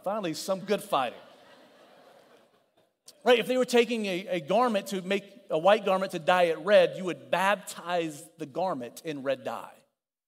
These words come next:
It, it's a word immersion, and the reason that's important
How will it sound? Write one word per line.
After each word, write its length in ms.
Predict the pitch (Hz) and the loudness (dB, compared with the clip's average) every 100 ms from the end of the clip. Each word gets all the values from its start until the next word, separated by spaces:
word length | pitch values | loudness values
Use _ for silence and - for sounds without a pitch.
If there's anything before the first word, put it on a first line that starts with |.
| _ _ _ _ _ | _ _ _ _ _
It, 140 | 220 233 | -8 -6
it's 140 | 208 | -6
a 40 | 220 | -2
word 140 | 196 | -2
immersion, 500 | 165 175 233 - 185 - - | -2 0 0 -2 -8 -12 -12
and 120 | - 180 | -8 -6
the 60 | |
reason 420 | 156 190 277 220 | -4 -4 -4 -2
that's 160 | 196 175 | -4 -4
important 640 | 147 - - 269 165 147 | -10 -10 -8 -8 -8 -14